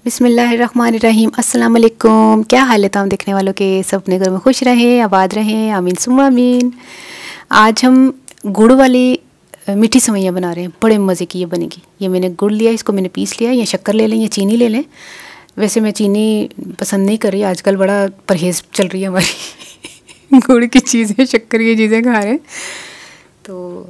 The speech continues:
ये पहले मैं शीरा बना रही हूँ, सेवइयाँ बनाएंगे अभी। पानी एक कप, शक्कर एक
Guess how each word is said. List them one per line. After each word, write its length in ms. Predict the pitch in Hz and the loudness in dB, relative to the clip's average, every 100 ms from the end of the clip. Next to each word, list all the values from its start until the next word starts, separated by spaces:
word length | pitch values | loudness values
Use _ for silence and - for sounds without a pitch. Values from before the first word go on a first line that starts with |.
| _ _ - | _ _ -12
ये 120 | 208 | -10
पहले 220 | 202 202 | -6 -4
मैं 100 | 202 | -4
शीरा 300 | 196 202 196 | -6 -4 -2
बना 220 | 233 226 | -2 -2
रही 80 | 208 | -2
हूँ, 80 | 220 | -4
सेवइयाँ 400 | 226 202 190 208 | -4 -4 -2 -2
बनाएंगे 340 | 208 196 202 | -2 -2 -2
अभी। 240 | 214 220 311 _ 233 214 214 - - _ - - | -4 -4 -6 _ -20 -20 -20 -20 -20 _ -20 -6
पानी 300 | 202 196 208 | -2 -2 -2
एक 160 | 196 185 | -6 -4
कप, 140 | 269 269 _ _ _ _ - | -6 -6 _ _ _ _ -12
शक्कर 520 | - 196 _ 196 214 - - | -8 -8 _ -6 -6 -6 -8
एक 160 | 180 | -8